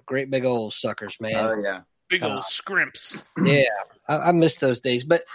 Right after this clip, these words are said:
Speaker 1: you know, speaking of all that, I think we need to take a quick commercial break for,
Speaker 2: <laughs>
Speaker 1: um, just, just saying. Uh, all right, and the commercial's over.
Speaker 2: Sooner or
Speaker 1: Uh,
Speaker 2: later, somebody's gonna bring you some.
Speaker 1: I'm telling
Speaker 2: Yeah.
Speaker 1: you, man. I'm
Speaker 2: Got
Speaker 1: trying.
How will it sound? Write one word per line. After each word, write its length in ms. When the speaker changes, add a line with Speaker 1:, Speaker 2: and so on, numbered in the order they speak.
Speaker 1:
you 80
know, 80
speaking 420
of 100
all 160
that, 280
I 100
think 280
we 100
need 240
to 40
take 300
a 120
quick 400
commercial 400
break 500
for, 720
Speaker 2:
<laughs> 760
Speaker 1:
um, 520
just, 200
just 220
saying. 380
Uh, 260
all 80
right, 220
and 120
the 40
commercial's 440
over. 260
Speaker 2:
Sooner 220
or 60
Speaker 1:
Uh, 40
Speaker 2:
later, 180
somebody's 360
gonna 160
bring 240
you 80
some. 360
Speaker 1:
I'm 180
telling 320
Speaker 2:
Yeah. 80
Speaker 1:
you, 60
man. 380
I'm 100
Speaker 2:
Got 160
Speaker 1:
trying. 120